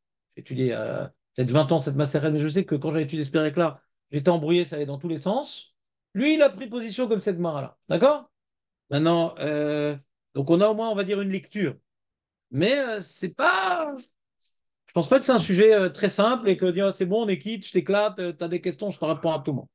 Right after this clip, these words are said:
C'est pas ça le sujet tellement. Alors attends,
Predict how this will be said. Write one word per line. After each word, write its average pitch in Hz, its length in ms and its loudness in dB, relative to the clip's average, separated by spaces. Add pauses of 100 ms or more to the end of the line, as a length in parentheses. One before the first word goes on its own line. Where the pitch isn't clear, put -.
(840)
C'est - 140 -14
pas 190 100 2
ça 196 120 2
le 185 60 2
sujet 139 300 -2
tellement. 113 300 -10 (480)
Alors 330 120 4
attends, 202 200 0